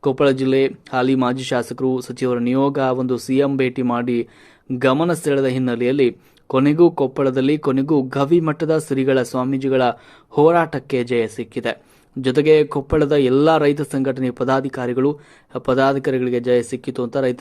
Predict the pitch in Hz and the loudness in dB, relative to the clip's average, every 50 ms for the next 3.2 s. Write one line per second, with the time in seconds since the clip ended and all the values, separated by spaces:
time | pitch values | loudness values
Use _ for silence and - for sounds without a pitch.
0 | - - 135 123 127 123 127 120 113 104 - _ _ _ _ - - 123 131 139 | -10 -8 -6 -4 -2 -2 0 0 -2 -2 -6 _ _ _ _ -10 -4 0 2 2
1 | 143 147 156 143 131 - 135 127 127 127 123 - 165 147 127 123 131 135 139 135 | 2 0 -2 -4 -2 0 -2 0 -2 -2 -4 -4 -4 -4 -2 -2 0 0 0 0
2 | - 143 127 123 120 127 123 - 120 117 113 - 127 120 120 117 117 113 120 127 | 0 -4 -4 -2 -4 -4 -6 -4 -4 -6 -4 -4 -4 -2 0 0 0 0 0 0
3 | 123 117 113 | 0 0 -2